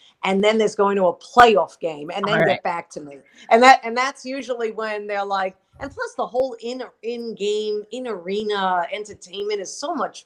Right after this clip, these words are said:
Speaker 1: fun for a family. I mean, it, it's just great for kids. They do such a great job.
Speaker 2: Yeah.
Speaker 1: You know, uh, that has improved so much. The other thing that I think is really important,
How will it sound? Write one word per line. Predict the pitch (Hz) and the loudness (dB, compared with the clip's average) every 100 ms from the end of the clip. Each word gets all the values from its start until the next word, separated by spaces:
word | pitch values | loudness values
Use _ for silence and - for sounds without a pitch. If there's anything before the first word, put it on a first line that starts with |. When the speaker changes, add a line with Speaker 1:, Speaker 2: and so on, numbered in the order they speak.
| _ | _
Speaker 1:
fun | 190 202 202 202 190 _ _ _ _ | -2 -2 -2 -6 -10 _ _ _ _
for | 208 | 0
a | 185 | 0
family. | 180 - 214 214 214 202 202 202 202 196 | 0 -4 -2 -2 -2 -2 0 0 -2 -4
I | 208 202 | -4 -2
mean, | 208 196 | -2 -2
it, | 208 196 | -6 -6
it's | 208 | -6
just | 269 - | -10 -6
great | 233 233 226 | 2 2 0
for | 185 | -6
kids. | - - 269 254 240 190 | -8 -6 0 2 2 0
They | - 226 | -2 -2
do | 269 | -4
such | 240 - 453 453 | -10 -6 -6 -4
a | 233 | -4
great | - 180 170 | -2 -2 -2
job. | - 180 180 180 180 - _ - | 2 6 6 6 2 -2 _ -6
Speaker 2:
Yeah. | 165 170 | -2 2
Speaker 1:
You | 220 | 2
know, | 208 190 185 185 180 - | 0 -2 -2 -4 -10 -12
uh, | 202 | -12
that | 220 339 359 | -6 -4 -2
has | 247 190 | -2 -4
improved | 175 - 220 202 | -10 -4 -2 -2
so | - 208 | -6 -6
much. | 202 190 - _ - - | -4 -8 -14 _ -18 -4
The | 381 | 0
other | 539 554 - | 0 -2 2
thing | 269 247 | 2 4
that | 208 | 2
I | 202 | 0
think | 220 233 | 0 -2
is | 220 196 | -2 -4
really | 285 320 254 | -8 -4 -2
important, | 196 - 190 196 208 180 165 | -4 -8 -6 -2 -2 -4 -12